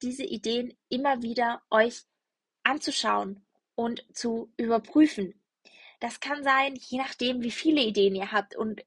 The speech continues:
ich sag mal, um was für, wie groß diese Ideen sind.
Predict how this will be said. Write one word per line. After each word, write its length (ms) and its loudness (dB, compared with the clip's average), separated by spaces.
ich 140 -12
sag 180 -4
mal, 100 2
um 140 -2
was 180 -4
für, 320 -2
wie 200 -8
groß 460 6
diese 260 4
Ideen 480 2
sind. 340 -6